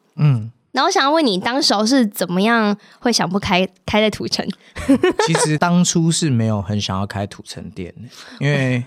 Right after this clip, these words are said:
Speaker 2: <laughs> 能明白，能明白。
Speaker 1: 因为土城店六百三十六平，它照道理要耗资三到五千万，我才有办法完成这个梦想。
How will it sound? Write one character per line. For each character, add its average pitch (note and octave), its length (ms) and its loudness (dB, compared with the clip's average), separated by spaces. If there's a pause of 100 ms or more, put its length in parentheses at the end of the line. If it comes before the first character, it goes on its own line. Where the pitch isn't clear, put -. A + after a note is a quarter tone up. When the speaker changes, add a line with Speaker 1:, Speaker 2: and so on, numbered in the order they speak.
(140)
Speaker 2:
<laughs> - 200 -20
能 A#3+ 180 0
明 A#3+ 200 4
白， G#3 280 -2
能 B3 100 2
明 B3+ 180 2
白。 B3+ 180 0
Speaker 1:
因 A3 120 0
为 A3+ 80 2
土 A#2+ 240 -4
城 A#2 240 -4
店 C#3+ 180 0 (120)
六 D#3 180 0
百 G#2 220 -4
三 B2+ 200 -2
十 A#2+ 180 -4
六 A2+ 260 -2
平， A#2 340 -10 (180)
它 C3+ 520 -2 (340)
照 C3 260 0
道 B2 280 0
理 G#2+ 140 -6
要 A#2+ 200 0
耗 A#2 300 -2
资 A2+ 320 -6
三 A#2 340 -2
到 A#2+ 140 0
五 G#2 240 -10
千 A2+ 280 -6
万， A2+ 260 -4
我 G#2 60 -6
才 G#2+ 140 -6
有 G#2 100 0
办 A2+ 140 0
法 A2 100 -2
完 G2 220 -4
成 G#2+ 300 -6 (100)
这 - 140 -6
个 A#2 80 -2
梦 A2 240 -2
想。 - 200 -8